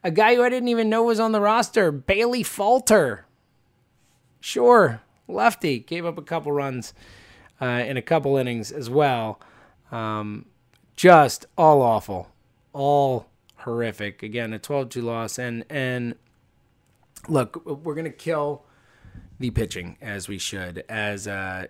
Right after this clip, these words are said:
Corey Seidman, listen to this number. We're talking about Chase Anderson there and Vinny in the first game, but Phillies' fourth and fifth starters this season. So essentially Matt Moore and Chase Anderson plus the Vinny start.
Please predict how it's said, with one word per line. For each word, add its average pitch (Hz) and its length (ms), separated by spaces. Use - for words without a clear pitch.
Corey 156 240
Seidman, 110 580
listen 139 360
to 113 60
this 113 140
number. 95 320
We're 101 60
talking 113 220
about 104 120
Chase 101 240
Anderson 104 320
there 101 220
and 90 120
Vinny 104 220
in 98 80
the 95 60
first 104 320
game, 98 200
but 98 140
Phillies' 233 440
fourth 202 340
and 175 160
fifth 165 160
starters 127 440
this 104 160
season. 98 280
So 160 120
essentially 175 420
Matt 147 200
Moore 139 160
and 123 120
Chase 127 240
Anderson 117 380
plus 113 220
the 113 80
Vinny 104 220
start. 92 380